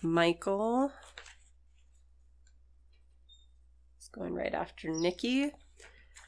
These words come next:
And Josiah, he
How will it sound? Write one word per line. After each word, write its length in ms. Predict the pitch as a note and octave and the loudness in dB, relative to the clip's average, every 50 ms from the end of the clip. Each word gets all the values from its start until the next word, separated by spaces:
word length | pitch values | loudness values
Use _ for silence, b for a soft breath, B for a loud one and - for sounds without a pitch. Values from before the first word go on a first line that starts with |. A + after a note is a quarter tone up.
| B B - | B B -2
And 600 | G3+ G3+ G3 F#3+ F#3+ F#3 F#3 F#3 F3+ F#3 F#3+ F#3+ B B B B B B B B B - | 0 2 2 2 2 2 2 2 2 2 2 -2 B B B B B B B B B -10
Josiah, 1160 | F3+ - F3 E3+ E3+ E3+ - - - - B3+ D#4 E4 C#4 F#3 E3+ D#3+ D#3 D#3+ E3 F3+ G#3+ A#3+ A#3+ B B B B B B B B - - - - - - - - - - - - - - - - - - - - - - - - - - | -8 -4 -4 -4 -2 -2 -2 -2 0 2 2 2 4 4 4 4 2 2 2 2 2 0 0 -2 B B B B B B B B -20 -20 -20 -20 -20 -14 -12 -10 -8 -10 -10 -12 -20 -20 -20 -18 -20 -20 -20 -20 -20 -20 -20 -20 -20 -20
he 840 | - - - - - C4+ C#4 D4+ D4+ C4+ A#3+ G#3 G#3 G#3+ A3 A#3 | -20 -20 -20 -12 -6 -4 -4 -2 -2 -2 -4 -2 -2 -2 -2 -2